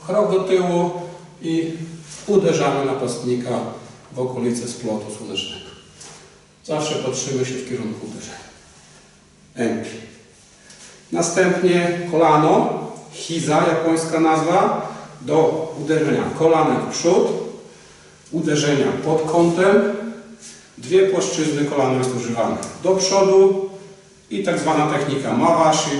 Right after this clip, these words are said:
po łuku. Chwytamy napastnika, uderzamy w brzuch, ewentualnie w okolice żeber.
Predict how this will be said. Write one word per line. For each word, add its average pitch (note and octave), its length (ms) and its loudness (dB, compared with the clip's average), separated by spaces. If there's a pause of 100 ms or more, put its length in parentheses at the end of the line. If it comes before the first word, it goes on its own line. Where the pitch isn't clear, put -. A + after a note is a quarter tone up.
(120)
po C3 60 -2
łuku. B2+ 440 2 (1400)
Chwytamy G3 480 6
napastnika, F3+ 720 2 (260)
uderzamy C#3 500 2
w A2+ 100 -4
brzuch, F#3 380 4 (460)
ewentualnie D3 720 2
w B2 80 0
okolice A#2+ 460 0 (380)
żeber. - 320 -8